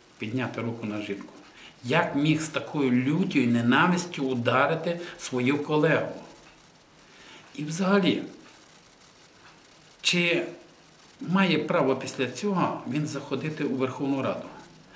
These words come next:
Чи має право Артем Семенюк сьогодні приїжджати на Буковину і говорити, що він представляє інтереси наших виборців? Хто з наших виборців хоче мати такого забіяку, який б'є жінок?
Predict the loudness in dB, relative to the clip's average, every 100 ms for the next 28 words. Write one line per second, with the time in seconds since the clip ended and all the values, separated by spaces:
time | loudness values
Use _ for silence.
0 | -20 -12 -2 4 6 6 4 4 4 6
1 | 4 2 2 0 0 2 2 2 2 4
2 | 4 4 2 2 -2 -2 2 2 2 4
3 | 6 6 6 2 2 2 2 2 0 0
4 | 2 2 2 0 2 2 2 2 -2 0
5 | 2 2 2 0 0 -2 2 4 4 2
6 | 2 2 2 0 0 0 0 -4 -8 -14
7 | -14 -6 2 4 4 2 0 -4 -4 -8
8 | -10 -4 0 6 8 8 6 4 2 0
9 | 4 6 8 6 6 4 4 4 4 4
10 | 4 4 4 2 2 4 4 6 4 4
11 | 4 4 4 4 4 4 2 2 4 4
12 | 6 4 6 6 4